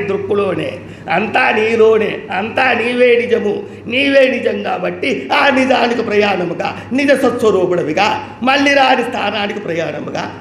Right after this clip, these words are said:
అన్నది గురుతత్వం. కాబట్టి సమయం లేదు, మళ్ళీ ఎప్పుడైనా కలిసినప్పుడు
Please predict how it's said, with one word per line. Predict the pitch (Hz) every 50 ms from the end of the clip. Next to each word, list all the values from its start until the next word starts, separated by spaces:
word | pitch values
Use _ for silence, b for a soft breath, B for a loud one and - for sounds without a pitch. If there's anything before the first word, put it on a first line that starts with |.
| - - - - -
అన్నది | 131 - - - - - - - - - - - - - - 127
గురుతత్వం. | 139 143 - - - - - - - - - -
కాబట్టి | - - - - - - - 110 - - - - - - - - - - - -
సమయం | 147 127 - - - - 127 123 - - -
లేదు, | - - - - - - - - - - - - - - - - - - - - - - - - - 190
మళ్ళీ | 180 165 160 156 147 143
ఎప్పుడైనా | - - - - - 160 - 131 127 127
కలిసినప్పుడు | 123 - - - - - - - - - -